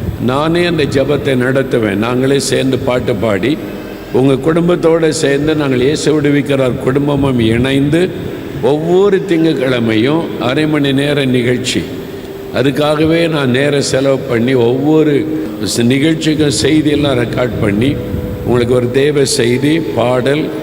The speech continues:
ஜெப நேரம் அதெல்லாம் செய்யப்படுகிற அரை மணி நேரம் தான். திங்கட்கிழமை தோறும் சத்யம் டி வியில பாருங்க, காலையில ஆறரைலேருந்து ஏழு,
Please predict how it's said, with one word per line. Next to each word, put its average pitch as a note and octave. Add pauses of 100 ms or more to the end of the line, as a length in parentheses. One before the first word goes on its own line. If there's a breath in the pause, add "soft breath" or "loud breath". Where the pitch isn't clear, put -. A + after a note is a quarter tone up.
(240)
ஜெப B2
நேரம் B2+ (480)
அதெல்லாம் B2 (120)
செய்யப்படுகிற G#2+
அரை C3
மணி C3+
நேரம் A#2
தான். F#2
திங்கட்கிழமை C3+
தோறும் C3 (440)
சத்யம் B2+
டி C3
வியில C3
பாருங்க, B2+
காலையில B2
ஆறரைலேருந்து B2+
ஏழு, A2+